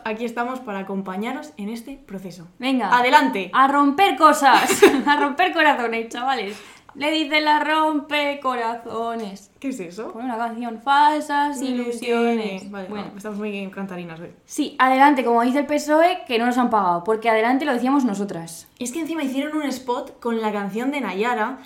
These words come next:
Speaker 2: Que
Speaker 1: que
Speaker 2: es
Speaker 1: es la
Speaker 2: nuestra
Speaker 1: canción
Speaker 2: canción.
Speaker 1: que inspiró nuestro Adelante.
Speaker 2: Es que suerte.
Speaker 1: Es que no me parece bien esto,
Speaker 2: Alguien
Speaker 1: ¿eh?
Speaker 2: se ha metido en Substack y ha cogido ideas, ¿eh?
Speaker 1: <laughs> Sí, Pedro Sánchez en Substack a las dos de la mañana.
Speaker 2: Pues sí, sí,
Speaker 1: Bueno,
Speaker 2: sí.
Speaker 1: em-, empecemos que después
Speaker 2: Ya
Speaker 1: del
Speaker 2: podemos,
Speaker 1: delirio.
Speaker 2: ya, ya, después de que
Speaker 1: Ya.
Speaker 2: Paula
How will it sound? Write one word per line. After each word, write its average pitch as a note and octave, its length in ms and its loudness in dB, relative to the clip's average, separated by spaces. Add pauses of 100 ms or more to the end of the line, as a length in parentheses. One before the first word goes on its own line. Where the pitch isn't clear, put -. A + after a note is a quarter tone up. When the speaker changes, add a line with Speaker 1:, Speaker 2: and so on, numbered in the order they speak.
Speaker 2:
Que A#3+ 80 -6
Speaker 1:
que A#3 60 -2
Speaker 2:
es - 60 -2
Speaker 1:
es - 40 0
la - 80 6
Speaker 2:
nuestra G#4 240 4
Speaker 1:
canción F#3+ 260 0
Speaker 2:
canción. F3 100 -4
Speaker 1:
que A3+ 100 -2
inspiró A3 640 -2
nuestro A3 320 -4
Adelante. G3+ 680 -4
Speaker 2:
Es G#3 140 -14
que G#3+ 80 -8
suerte. F3+ 280 -10
Speaker 1:
Es G#3+ 120 -10
que B3 80 -6
no A#3+ 80 -4
me G#3+ 80 -2
parece F#3 200 -8
bien F3+ 180 -12
esto, E3+ 140 -12
Speaker 2:
Alguien B3 180 0
Speaker 1:
¿eh? - 20 0
Speaker 2:
se C#4 80 -2
ha - 20 0
metido C#4 220 -2
en C4 60 -2
Substack E4+ 600 -6
y B3 120 -10
ha A#3 40 -10
cogido A#3 260 -4
ideas, A3 400 -4
¿eh? - 0 - (200)
Speaker 1:
<laughs> - 380 -4 (120)
Sí, G4+ 140 -8 (120)
Pedro G#4 300 -2
Sánchez G4+ 340 -6
en D4 120 -6
Substack C4 360 -8
a F#3+ 100 -8
las G3 80 -6
dos F#3+ 100 -8
de G3+ 40 -6
la G3 100 -6
mañana. E3 360 -16 (800)
Speaker 2:
Pues A3 160 -2
sí, G3+ 160 -10
sí, - 160 -20 (160)
Speaker 1:
Bueno, G#3 160 -12
Speaker 2:
sí. F3 60 -8
Speaker 1:
em-, F#3+ 160 -10 (240)
empecemos A3 440 -4
que - 100 -8
después G#3+ 260 -6
Speaker 2:
Ya B3 80 0
Speaker 1:
del G#3+ 100 0
Speaker 2:
podemos, B3+ 380 4
Speaker 1:
delirio. A#3+ 220 -4
Speaker 2:
ya, C4+ 80 0
ya, C#4 380 0
después A#3+ 280 -4
de B3+ 60 -8
que B3 40 -8
Speaker 1:
Ya. A#3+ 60 -6
Speaker 2:
Paula B3 300 2